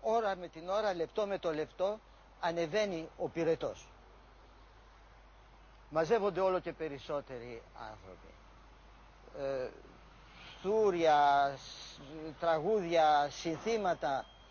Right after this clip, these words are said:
εμβατήρια, ο εθνικός ύμνος, ε, δημιουργούν μια ατμόσφαιρα που ξεσηκώνει όλο και περισσότερους, ε,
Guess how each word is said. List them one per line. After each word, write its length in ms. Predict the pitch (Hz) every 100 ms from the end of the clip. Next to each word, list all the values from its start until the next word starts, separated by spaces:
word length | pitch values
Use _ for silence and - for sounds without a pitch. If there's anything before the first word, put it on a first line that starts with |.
| - - - - - - - -
εμβατήρια, 720 | 180 156 165 220 233 185 165
ο 40 | 160
εθνικός 580 | 151 165 165 220 196
ύμνος, 480 | 190 190 208 226 - - - - - - - - -
ε, 340 | 170 170 160 - - 175
δημιουργούν 600 | 180 185 185 190 220 233 233 220 214 - - -
μια 340 | 202 220 214 - - - -
ατμόσφαιρα 540 | - 170 202 208 226 214
που 140 | 175
ξεσηκώνει 760 | - 202 - 170 214 226 226 214
όλο 260 | - 208 202
και 160 | - 185
περισσότερους, 880 | 165 151 - 185 180 175 180 - - - - - -
ε, 60 | -